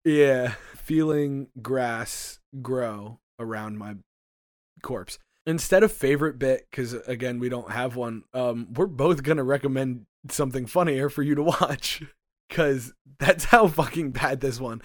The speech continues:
Like, genuinely, I don't think we're, like, other than the one drunken episode, like, and even then, I don't know if it's gonna be a very usable or good episode, <laughs> because I think I,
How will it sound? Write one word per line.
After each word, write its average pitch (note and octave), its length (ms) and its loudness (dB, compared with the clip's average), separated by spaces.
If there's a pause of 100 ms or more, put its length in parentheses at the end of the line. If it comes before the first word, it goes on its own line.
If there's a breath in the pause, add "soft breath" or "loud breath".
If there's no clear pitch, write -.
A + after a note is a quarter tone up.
(320 loud breath)
Like, D3 140 -2
genuinely, D#3+ 500 2
I C3+ 80 2
don't C#3 280 0
think C3 200 0
we're, B2+ 320 -4
like, C3 320 -4
other D3+ 240 4
than D3+ 140 2
the D3 80 4
one C#3 200 0
drunken C3 380 -2
episode, A#2 520 -6
like, G#2+ 220 -10
and C#3+ 120 -2
even C#3+ 260 0
then, B2+ 160 -2
I A#2+ 80 -2
don't A#2+ 200 -4
know A#2+ 160 -2
if A#2 120 -8
it's A#2+ 120 -10
gonna B2 200 -4
be B2 140 -4
a A#2 60 -2
very A#2 280 -4
usable A#2 600 -4
or A2+ 120 -6
good A2 220 -8
episode, A2+ 680 -6 (200 loud breath)
<laughs> - 200 -20
because D3 440 0
I D3+ 100 4
think C#3+ 200 -4
I, C#3 140 0